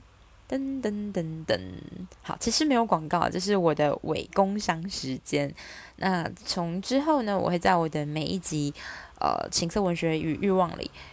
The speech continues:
呃，我会都加上一个伪工商时间，那跟大家分享我自己最近很喜欢的玩具。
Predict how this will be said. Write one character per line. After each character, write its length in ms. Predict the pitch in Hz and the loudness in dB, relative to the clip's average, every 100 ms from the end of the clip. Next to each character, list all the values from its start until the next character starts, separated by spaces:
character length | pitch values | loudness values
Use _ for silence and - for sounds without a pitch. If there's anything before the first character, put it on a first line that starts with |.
| - - | -14 -6
呃， 100 | - - | -4 -2
我 60 | |
会 140 | 175 185 | 2 4
都 240 | 180 180 175 | 6 6 4
加 320 | - 160 165 | 4 2 2
上 280 | - 185 - 185 - - - - | 2 0 0 -12 -20 -20 -20 -6
一 80 | - | 2
个 160 | 175 | 4
伪 180 | 170 147 | 4 2
工 180 | 165 170 | 2 0
商 240 | 165 160 | -2 -2
时 240 | 180 - 143 | -2 -2 -2
间， 380 | - 147 147 160 - - | 0 -2 -2 -8 -16 -14
那 300 | - - - - - | -8 -8 -8 -10 -6
跟 140 | 185 | 0
大 80 | 190 | 4
家 160 | 185 | 4
分 200 | 190 185 | 4 0
享 200 | 180 170 | 0 -2
我 100 | - | -2
自 140 | 160 170 | -4 -2
己 260 | 160 143 - | 0 -2 -2
最 160 | 180 | -2
近 300 | 165 170 165 | 0 -2 -2
很 220 | 165 147 | -2 -2
喜 280 | 180 - 160 | 0 0 0
欢 260 | - - 156 | -4 -8 -4
的 120 | - | -2
玩 220 | 110 95 87 | 0 0 -2
具。 280 | - - - | -4 -2 -2